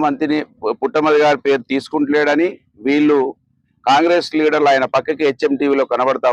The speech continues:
ఉన్నారు. వారిని అది ఎమ్మెల్యే గారికి చెప్తే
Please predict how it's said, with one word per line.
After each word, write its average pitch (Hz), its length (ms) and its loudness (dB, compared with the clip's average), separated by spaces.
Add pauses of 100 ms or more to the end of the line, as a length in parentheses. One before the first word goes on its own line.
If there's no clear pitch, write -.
ఉన్నారు. 131 240 -4 (1160)
వారిని 143 440 0 (640)
అది 123 140 0 (100)
ఎమ్మెల్యే 156 300 0
గారికి 143 220 -2
చెప్తే 139 200 -2